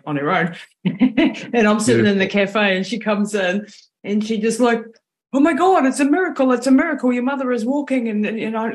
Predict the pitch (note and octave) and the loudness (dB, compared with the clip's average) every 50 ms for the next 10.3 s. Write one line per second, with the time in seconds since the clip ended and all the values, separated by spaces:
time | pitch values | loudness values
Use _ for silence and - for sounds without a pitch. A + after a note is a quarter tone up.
0 | - - D#4 F4+ E4 G3+ - C4 C#4+ C#4+ D4+ D4 D4 C#4+ C#4 D4 D4+ D4+ C#4+ C4+ | -2 0 0 2 2 0 0 0 2 2 2 2 2 2 2 0 0 0 0 -2
1 | C#4 D4 C#4 B3+ B3+ D#4 E4+ G4 F4 - - - _ _ _ _ _ _ _ _ | -2 -2 -2 -2 -2 -2 -4 -4 -4 -6 -6 -10 _ _ _ _ _ _ _ _
2 | - C#3+ A#2+ - - F3 D#3 - F#3 E3+ C#3+ B2 - - B2+ A#2 - - - F#3 | -4 -4 -2 0 0 0 0 0 0 -2 -2 -4 -4 -6 -6 -6 -8 -8 -6 -2
3 | G#3 A3+ B3 C#4+ E4 F4 - - _ _ _ _ _ - G3+ G#3 - - - D#4 | -2 0 0 0 -2 -4 -8 -12 _ _ _ _ _ -16 -16 -14 -14 -10 -6 -4
4 | E4 C#4+ C#4+ D#4 D#4+ D#4 D4 D4+ E4+ E4 - - F4+ G4 F4 - - F#3+ G3 G3+ | -2 0 0 0 2 2 0 0 -2 -4 -4 -4 -4 -2 -2 -4 -4 -6 -6 -6
5 | G#3+ G3+ F#3 D3 - A3 D#4 E4+ F4 E4 D#4 D#4+ D4+ C#4 - E4 C4 - D#4 D#4 | -6 -6 -8 -6 -6 -4 -4 -2 -2 -2 -4 -4 -6 -6 -8 -6 -2 0 0 0
6 | C4 C4+ G#3 E3+ C#3 B2+ - _ _ _ _ _ - A3 C#4 D4+ D4+ C#4+ C#4 C4 | 2 0 -2 -2 -2 -6 -10 _ _ _ _ _ 0 0 2 2 2 2 2 2
7 | C4 C4 B3 - C4 - - B3+ A#3+ G#3+ F3+ D3 - - A3+ C4+ C#4+ D4 D4+ D#4 | 2 2 0 0 -2 -2 -4 -4 -4 -4 -6 -6 -2 -2 0 2 2 2 4 4
8 | D4 C4+ C4 B3+ A#3 B3+ C4+ C#4 C#4 C#4+ - - C4+ C4 C4 B3+ B3 B3+ B3 - | 4 2 2 4 4 2 4 2 0 -2 0 0 0 0 0 -2 -4 -4 -6 -6
9 | B3 G#3+ A3+ - A#3 A3 A3 G#3 G#3+ G#3 G#3+ F#3+ F#3+ F#3 F#3+ G#3+ A#3 D#4 E4+ D#4+ | -8 -8 -6 -4 -4 -4 -2 -2 -4 -4 -6 -8 -6 -4 0 0 0 0 0 -4
10 | - B3 A3+ A3 G3 F#3+ | -4 -4 -4 -4 -4 -6